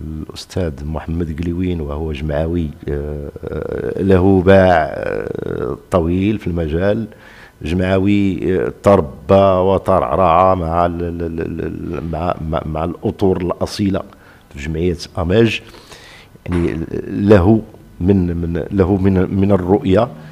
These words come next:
ما، آه، يستطيع أن يتطو-، أن يطور هذا المجال على المستوى الاستيعابي أو غيره. بمعنى آخر أنه ما بقاش عندنا، عندنا، آه، تبرير لأي واحد فينا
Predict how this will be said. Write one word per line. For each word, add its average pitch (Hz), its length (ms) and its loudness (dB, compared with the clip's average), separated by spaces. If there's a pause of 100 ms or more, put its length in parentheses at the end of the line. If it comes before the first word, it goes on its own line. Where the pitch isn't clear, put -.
(320)
ما، 117 480 2
آه، - 600 -2
يستطيع 104 640 2 (380)
أن 95 240 2
يتطو-، 92 600 -2
أن 98 120 4
يطور 110 500 2
هذا 90 120 2
المجال 87 580 -2
على 90 80 -2
المستوى 92 360 -6
الاستيعابي 80 600 -8
أو 78 160 -10
غيره. 67 240 -10 (560)
بمعنى 101 280 0
آخر - 460 -2
أنه 98 480 -2 (260)
ما 98 120 -2
بقاش - 360 -2
عندنا، 104 500 -2 (960)
عندنا، 104 340 2 (380)
آه، 82 480 -4 (140)
تبرير 101 560 4 (420)
لأي 92 480 0
واحد 80 300 -4
فينا 123 280 -4